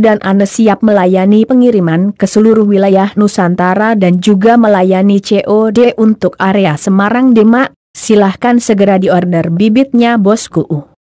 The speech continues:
Untuk pemesanan hubungi nomor Anda yang tertera di layar.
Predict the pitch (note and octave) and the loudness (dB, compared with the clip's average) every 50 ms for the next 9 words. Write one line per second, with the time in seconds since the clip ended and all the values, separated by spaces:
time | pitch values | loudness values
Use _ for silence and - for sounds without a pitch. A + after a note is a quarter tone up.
0 | _ _ _ - A3 A3 A3+ A3+ C4+ C#4 C#4 _ _ - G3+ G3+ G3 F#3 - G3 | _ _ _ 0 0 0 2 0 -2 -2 -2 _ _ -2 -2 0 0 -2 -2 -2
1 | F#3+ F#3+ F#3 F#3 F#3+ F#3+ G3 G3+ G3 G3 G3 F#3+ F#3 F3+ F3 F3 E3+ E3 D#3+ - | -2 -2 0 0 0 0 2 2 2 2 2 2 2 0 0 0 0 -2 -2 -4
2 | - F3+ F3+ F#3 F#3 F#3 G3 G3 F#3+ F#3 F#3 F#3+ F#3 F3+ - G3 G3 G3+ G#3+ A3+ | -4 -2 0 0 2 2 2 0 0 -2 -2 -4 -6 -4 -4 -2 -2 -2 0 0
3 | A3 G#3 F#3 F#3+ G3 G3+ G#3 G3 F#3+ F#3+ | 0 0 0 2 2 0 0 0 0 -2